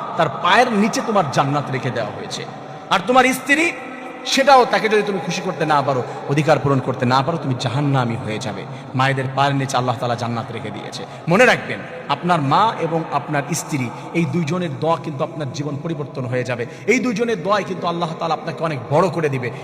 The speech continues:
আপনার রিজিকের ভিতর বরকত দান করে দিবে, চেঞ্জ হয়ে যাবে আপনার লাইফ। কিন্তু এই দুজনের কাকে আপনি কোথায় রাখবেন? হ্যাঁ, দুজন যদি এক জায়গায় হয়, বুঝতে হবে, কোনো সময় মাও প্রায়োরিটি পেতে পারে, কোনো সময় হচ্ছে স্ত্রী প্রায়োরিটি পেতে পারে। হতে পারে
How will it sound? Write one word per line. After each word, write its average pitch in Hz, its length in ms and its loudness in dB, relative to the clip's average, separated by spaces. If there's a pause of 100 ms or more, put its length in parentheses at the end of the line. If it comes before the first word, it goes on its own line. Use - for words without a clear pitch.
আপনার 151 320 0
রিজিকের 165 380 -2
ভিতর 156 240 -2
বরকত 135 380 -2
দান 143 220 -2
করে 135 140 -6
দিবে, 120 180 -6 (240)
চেঞ্জ 277 300 2
হয়ে 202 140 2
যাবে 170 160 2
আপনার 143 220 0
লাইফ। 135 280 2 (380)
কিন্তু 165 300 -4
এই 160 80 -4
দুজনের 151 360 -6 (120)
কাকে 139 200 -10
আপনি 135 280 -10
কোথায় 131 220 -6
রাখবেন? 107 280 -12 (380)
হ্যাঁ, 143 120 -2
দুজন 233 280 0
যদি 269 180 2
এক 202 160 4
জায়গায় 139 260 0
হয়, - 180 -10 (300)
বুঝতে 180 300 -2
হবে, 117 220 0 (800)
কোনো 151 100 -6
সময় 175 240 0
মাও 170 360 4
প্রায়োরিটি 175 300 2
পেতে 175 180 -6
পারে, 196 180 2 (320)
কোনো 160 140 0
সময় 190 260 4
হচ্ছে 196 180 -2
স্ত্রী 180 240 -4
প্রায়োরিটি 156 340 0
পেতে 127 180 -4
পারে। 113 180 -8 (360)
হতে 214 180 6
পারে 262 260 8